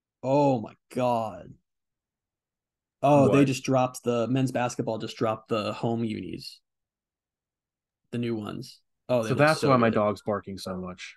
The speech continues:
Speaker 1: <laughs> This is really bad podcasting. I'm sorry, guys. I just, uh, like, we talked about how I'm always checking Twitter. Well, I'm checking right now 'cause I'm worried Caden Lee's gonna say something, but the, the, the, wow,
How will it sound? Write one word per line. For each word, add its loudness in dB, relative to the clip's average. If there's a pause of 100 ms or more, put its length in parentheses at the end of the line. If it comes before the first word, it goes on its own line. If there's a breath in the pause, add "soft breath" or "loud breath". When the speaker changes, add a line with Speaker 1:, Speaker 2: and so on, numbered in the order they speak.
Speaker 1:
<laughs> -10
This 8
is 8
really 10
bad 4
podcasting. -4
I'm 0
sorry, -2
guys. -4
I 0
just, -6
uh, 2
like, 6
we 8
talked 6
about 4
how 2
I'm 2
always -2
checking -6
Twitter. -2
Well, 4
I'm 4
checking 0
right -2
now -2
'cause -6
I'm -10
worried -8
Caden -6
Lee's -8
gonna -12
say -14
something, -12
but -12
the, -10
the, -8
the, -8 (600)
wow, 0